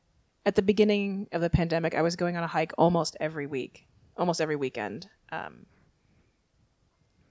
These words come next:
and the first couple of times, I was really adamant about wearing a mask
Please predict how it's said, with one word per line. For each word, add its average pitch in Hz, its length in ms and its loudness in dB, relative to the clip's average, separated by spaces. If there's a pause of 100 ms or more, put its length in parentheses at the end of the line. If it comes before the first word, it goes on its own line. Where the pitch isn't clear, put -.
(320)
and 160 580 -6 (280)
the 190 120 -4
first - 540 -2
couple 165 220 -4
of 165 100 -4
times, 160 280 -4
I - 20 0
was 165 160 2
really 175 480 2
adamant 160 300 4
about 151 160 0
wearing 160 220 0
a 156 40 -8
mask 156 440 -8